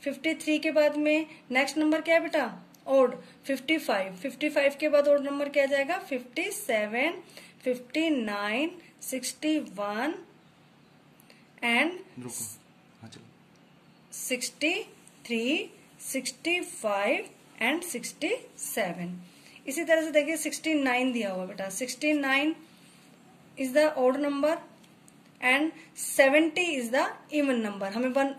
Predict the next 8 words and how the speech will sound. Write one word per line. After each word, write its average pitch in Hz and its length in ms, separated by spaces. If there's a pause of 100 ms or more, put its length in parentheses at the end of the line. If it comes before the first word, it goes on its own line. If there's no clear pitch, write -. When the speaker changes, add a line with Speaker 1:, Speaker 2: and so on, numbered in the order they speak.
Speaker 1:
even 285 220
number 294 260
तो 302 140
gap 285 300
करना 311 260
है। 320 180 (200)
जैसे 247 240
हमने 285 360